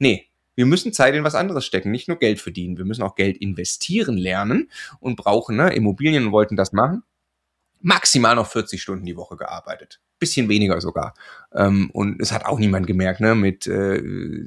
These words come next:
hier, hier viel Homeoffice und Co. Und, ne, so, das ist keine Empfehlung, da, da, äh,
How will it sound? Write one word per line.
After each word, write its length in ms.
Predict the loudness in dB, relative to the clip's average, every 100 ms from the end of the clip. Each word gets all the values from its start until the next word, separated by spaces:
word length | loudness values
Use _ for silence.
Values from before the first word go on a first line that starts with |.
| -4
hier, 220 | 0 0 0
hier 160 | -4
viel 200 | -2 0
Homeoffice 460 | 2 2 0 -2 -4
und 120 | -2
Co. 260 | 4 4 6
Und, 80 | 4
ne, 160 | 0
so, 160 | 0 -6
das 240 | -8 -12
ist 180 | -14 -10
keine 220 | -6 -6
Empfehlung, 400 | -6 -4 -4 0
da, 200 | 0 -2
da, 240 | -4 -6 -4
äh, 520 | -4 -6 -6 -4